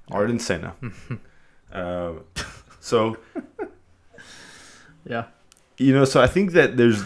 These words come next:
Speaker 1: there's so many ways. It's, it's interesting 'cause I, I really like this conversation because it's so, uh, psycho-, uh, psychological, right? Like, how can you get to really know somebody?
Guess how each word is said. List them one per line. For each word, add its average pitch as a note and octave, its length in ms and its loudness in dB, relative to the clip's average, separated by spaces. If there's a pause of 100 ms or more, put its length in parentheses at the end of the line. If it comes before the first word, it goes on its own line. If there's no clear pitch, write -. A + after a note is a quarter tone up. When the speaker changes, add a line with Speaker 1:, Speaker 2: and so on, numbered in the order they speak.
Speaker 1:
there's G#2 220 -6
so C3+ 180 -4
many G#3 160 -4
ways. D#3 360 -2
It's, A#2 280 -4
it's - 220 -6
interesting F#3 400 -2
'cause F#2+ 160 -6
I, - 80 -4 (320)
I A#2 40 0
really D#3 220 4
like E3+ 180 2
this C3+ 140 -10
conversation A#2+ 560 -6
because F#2 240 -8
it's G2+ 160 -8
so, A#2+ 360 0
uh, F2+ 280 0 (100)
psycho-, G2+ 420 -8
uh, F2 320 -8
psychological, F#2+ 720 -4
right? E2+ 220 -4 (580)
Like, E2+ 220 -8
how B2 240 -4
can D#3 180 -6
you A2+ 80 -2
get G#2+ 220 -2
to G#2 140 -4
really G2+ 300 -2
know G2 180 -2
somebody? E2+ 580 -10